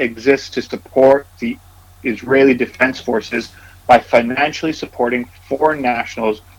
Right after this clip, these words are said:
referred to as lone soldiers to serve the Israeli military. Some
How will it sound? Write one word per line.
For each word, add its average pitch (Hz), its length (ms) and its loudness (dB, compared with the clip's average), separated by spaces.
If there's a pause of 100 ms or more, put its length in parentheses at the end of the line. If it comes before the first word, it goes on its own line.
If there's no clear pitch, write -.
(220)
referred 127 380 -6
to - 180 -14
as - 140 -18 (180)
lone 139 240 8 (120)
soldiers 101 460 -4 (380)
to 123 160 -2
serve 139 480 6
the 131 160 -6
Israeli 117 340 -2 (140)
military. 101 440 -8 (760)
Some 165 360 6